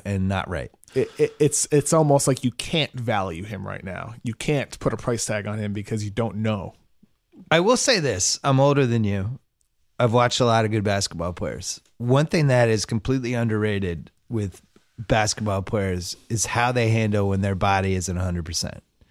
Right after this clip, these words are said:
Speaker 1: And some guys just can't handle it and they don't trust it and it gets in their head. And I think Derrick Rose is a really good example. There's no way Derrick Rose's knee, maybe it wasn't a hundred percent in two years after that surgery, but I bet it was, like, ninety percent. He never trusted his body again.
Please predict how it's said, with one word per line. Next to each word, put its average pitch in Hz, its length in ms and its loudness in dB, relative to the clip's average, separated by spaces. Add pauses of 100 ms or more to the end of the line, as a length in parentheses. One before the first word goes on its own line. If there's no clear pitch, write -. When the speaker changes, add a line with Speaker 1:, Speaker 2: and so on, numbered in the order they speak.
(500)
Speaker 1:
And 120 160 0
some 143 200 4
guys 147 280 2
just 127 200 0
can't 127 240 2
handle 127 340 2
it 92 180 0
and 113 200 0
they 117 100 2
don't 117 180 0
trust - 400 0
it 120 240 0
and 113 160 0
it 110 80 0
gets 113 280 -4
in 120 80 -2
their 113 100 0
head. 107 300 0
And 113 80 0
I 117 80 2
think 143 180 0
Derrick 139 260 2
Rose 151 240 2
is 113 140 -2
a 113 60 -2
really 127 200 0
good 127 140 -2
example. 123 440 -2
There's 110 220 -2
no 147 140 0
way 185 140 2
Derrick 156 340 0
Rose's 127 480 -2
knee, 110 500 0 (680)
maybe 170 200 4
it 254 40 4
wasn't 165 340 4
a 113 40 0
hundred 135 340 0
percent 160 400 2
in 127 80 -2
two - 180 0
years 139 260 4
after 139 260 2
that 131 180 2
surgery, 151 340 2
but 127 160 0
I 110 60 4
bet 117 180 2
it 156 80 4
was, 113 160 0
like, 101 160 0
ninety 117 300 0
percent. 185 420 0
He 175 160 2
never 175 320 4
trusted 165 380 -2
his 139 140 -2
body 165 340 2
again. 80 320 -6